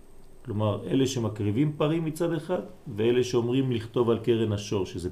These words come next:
פר, מצד שני. כוח משולש נגד כוח משולש. על כל פנים, אנחנו חוזרים לנושא שלנו. ההתפשטות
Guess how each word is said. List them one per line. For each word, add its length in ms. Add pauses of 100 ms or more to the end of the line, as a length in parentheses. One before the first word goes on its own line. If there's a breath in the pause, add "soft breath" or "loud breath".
פר, 220 (960 soft breath)
מצד 360
שני. 280 (1080 loud breath)
כוח 440
משולש 720
נגד 420
כוח 360
משולש. 540 (720 soft breath)
על 120
כל 240
פנים, 260
אנחנו 300
חוזרים 380
לנושא 340
שלנו. 540 (1300)
ההתפשטות 840